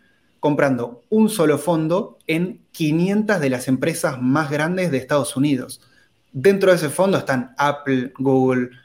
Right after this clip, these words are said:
Microsoft, Tesla, Berkshire Hathaway,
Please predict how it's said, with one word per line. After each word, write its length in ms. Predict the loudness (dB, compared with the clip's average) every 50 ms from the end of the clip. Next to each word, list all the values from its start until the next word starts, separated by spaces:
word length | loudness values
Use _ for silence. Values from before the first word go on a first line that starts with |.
| _ _ _ -2
Microsoft, 760 | 0 0 0 0 -2 -4 -10 -10 -8 -4 -4 -4 -4 -4 -14 -20 -20 _ _ _ _ _
Tesla, 600 | 0 0 0 0 -2 -2 -2 -2 -4 -6 -10 -18 -20 _ _ _
Berkshire 500 | 0 0 0 0 -2 -2 -2 -2 -2 -2
Hathaway, 680 | -2 -2 0 2 2 2 4 4 2 0 -2 -4 -8